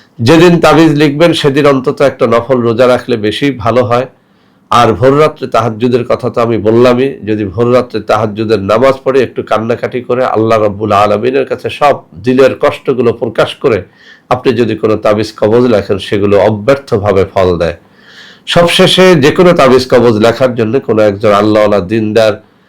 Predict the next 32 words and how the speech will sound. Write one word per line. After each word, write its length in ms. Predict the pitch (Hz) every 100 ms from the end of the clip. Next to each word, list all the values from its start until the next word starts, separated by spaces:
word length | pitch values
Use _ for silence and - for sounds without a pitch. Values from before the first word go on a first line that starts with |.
| _ _
পরহেজগার 520 | 127 120 127 113 123
ব্যক্তির 340 | 113 110 - 107
অনুমতি 420 | 107 123 131 143
নিতে 260 | 131 127 131
হয়। 220 | 127 151 - _ _ _ -
এরকম 380 | 151 170 175 151
ব্যক্তি 320 | 143 - 160
আপনার 320 | 135 147 131
এলাকায় 360 | 120 123 135 127
যদি 220 | 127 120
আপনি 280 | 117 - 110
খুঁজে 320 | - 120 113
না 160 | 120
পান, 360 | 135 165 165 160
তাহলে 460 | 147 131 151 113 87 - _
অন্তত 500 | - 135 139 160 165 -
পক্ষে 280 | 123 -
কোনো 220 | 151 123 113
একজন 480 | 110 98 107 107 101 _ _ _
পেশাদার 460 | 135 - 139 120 110
তাবিজ 440 | - 104 107 98 95
লেখকের 440 | 107 110 139 117
একটা 220 | 95 -
অনুমতি 440 | 95 101 110 107 101
যেন 200 | 90 90
আপনারা 440 | 123 123 104 98
নিয়ে 280 | 92 107 147
কাজটা 360 | 143 196 - 101
করেন, 320 | 104 123 208
তাহলে 280 | 107 104 95
অবশ্যই 520 | 92 110 - - 175
আপনারা 400 | 131 98 90 92